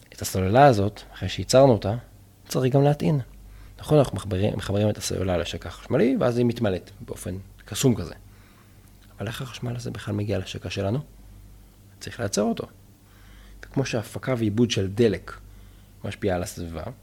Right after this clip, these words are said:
גם הפקת חשמל בתחנות כוח כרוכה בפליטה של פחמן דו-חמצני. ולכן היקף ההשפעה הסביבתית של רכבים חשמליים תלויה בעוד שאלה. איך מייצרים חשמל אצלכם במדינה, או באזור?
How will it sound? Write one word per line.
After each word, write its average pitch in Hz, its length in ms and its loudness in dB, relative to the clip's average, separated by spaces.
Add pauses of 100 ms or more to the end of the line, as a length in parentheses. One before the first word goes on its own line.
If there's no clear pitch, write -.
(440)
גם 120 120 -2
הפקת 113 300 -6
חשמל 160 560 4
בתחנות - 400 -2
כוח 240 260 2
כרוכה 113 360 2
בפליטה 110 500 0
של 95 140 -4
פחמן 87 340 -4
דו-חמצני. 101 460 0 (1080)
ולכן 127 260 4
היקף - 400 2
ההשפעה 131 340 2
הסביבתית 123 680 0
של - 160 -2
רכבים 98 360 -6
חשמליים 143 540 0 (920)
תלויה 117 400 6
בעוד 139 320 2
שאלה. 101 280 -2 (1160)
איך - 200 2
מייצרים 139 320 2
חשמל 95 440 -6
אצלכם 101 340 -6
במדינה, 113 380 0 (500)
או 113 120 2
באזור? 113 460 0